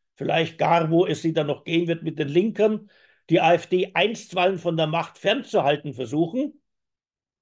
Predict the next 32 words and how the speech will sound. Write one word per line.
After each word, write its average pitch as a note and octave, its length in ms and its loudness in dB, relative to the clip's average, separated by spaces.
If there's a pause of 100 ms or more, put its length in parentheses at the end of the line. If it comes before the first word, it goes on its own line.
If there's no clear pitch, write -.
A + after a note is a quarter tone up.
(140)
Aber G3 220 2
in A3 80 0
solchen G#3 360 2
Koalitionen G3+ 920 0 (180)
wird F#3 160 0
man F#3 120 2
anschließend G3+ 880 -4
weiterhin F3 500 2
nichts D#3+ 260 0
von C#3+ 200 -2
jenen D3+ 400 0
grundlegenden E3 680 0
Problemen C#3 540 -4
lösen C#3+ 360 -6
können, F#3 480 -2 (340)
insbesondere C#3+ 720 -2
im C#3 80 -4
Bereich C3+ 300 0
von C3 180 -4
Migration C#3 560 -2
und C#3 140 -2
Integration, G3 840 2 (420)
deretwegen F#3+ 680 0
die F#3+ 180 -4
A E3+ 160 2
F E3 180 -6
D E3+ 140 0
überhaupt F3 520 -4
so G3 80 -4
stark - 480 -8
geworden C3+ 480 0
ist. - 380 -20